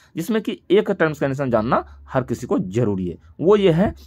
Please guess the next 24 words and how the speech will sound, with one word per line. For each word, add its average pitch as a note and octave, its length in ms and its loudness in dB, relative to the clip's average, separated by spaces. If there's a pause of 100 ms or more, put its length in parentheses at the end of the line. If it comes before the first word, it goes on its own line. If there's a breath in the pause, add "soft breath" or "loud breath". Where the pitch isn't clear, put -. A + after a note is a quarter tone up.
(100)
कि D#3+ 60 2
अगर E3+ 160 6
आप F3+ 220 0
पाँच D#3+ 220 2
सौ G3+ 140 0
निन्यानवे C#3+ 460 2
का A3+ 200 2
प-, F3 120 -4
रुपये C3+ 500 4
का C3 100 4
प्रोडक्ट, A#2+ 340 2
पाँच C3 240 0
सौ D3+ 100 2
निन्यानवे C#3 420 2
से F3+ 100 2
लेके C3 320 2 (320 soft breath)
एक A3+ 180 4
हज़ार F#3 160 4
रुपये D3 200 -2
का C3 60 -6
प्रोडक्ट B2 300 0
ऑर्डर C#3 260 2
करते D3 280 0
हैं F#3 180 2